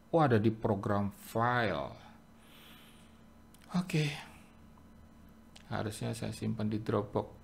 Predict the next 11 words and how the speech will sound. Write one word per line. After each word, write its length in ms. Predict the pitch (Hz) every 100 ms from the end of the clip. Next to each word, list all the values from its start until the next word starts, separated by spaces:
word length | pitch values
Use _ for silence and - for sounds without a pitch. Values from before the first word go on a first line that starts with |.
| - -
Apapun 560 | - 120 120 - 156 160
saya 480 | 160 113 113 113 113 113
kembalikan 480 | 117 113 107 110 113
lagi 320 | 110 107 127
ada 160 | 117 104
di 160 | 101 98 - - -
program 480 | - 95 101 95 92
file 320 | - 104 110 113
Content 400 | 101 98 95 98
Generator. 720 | 95 95 95 92 - 120 156 - - - - - - - - - - -
Saya 720 | - 120 110 107 104 104 104